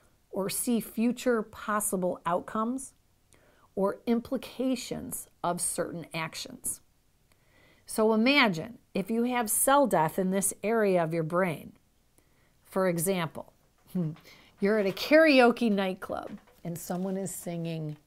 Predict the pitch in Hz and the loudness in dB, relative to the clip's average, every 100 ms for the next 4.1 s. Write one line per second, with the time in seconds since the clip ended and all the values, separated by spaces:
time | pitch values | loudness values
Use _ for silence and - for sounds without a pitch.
0 | _ 156 160 156 156 156 151 151 143 - | _ -6 -2 0 0 0 0 0 0 -2
1 | - - - - _ _ _ _ - _ | -4 -8 -10 -12 _ _ _ _ -20 _
2 | - 190 226 247 214 220 214 - 226 269 | 0 2 6 6 6 4 2 2 4 6
3 | 277 254 226 214 - - 262 269 196 156 | 6 4 2 2 0 0 2 2 0 -4
4 | - | -10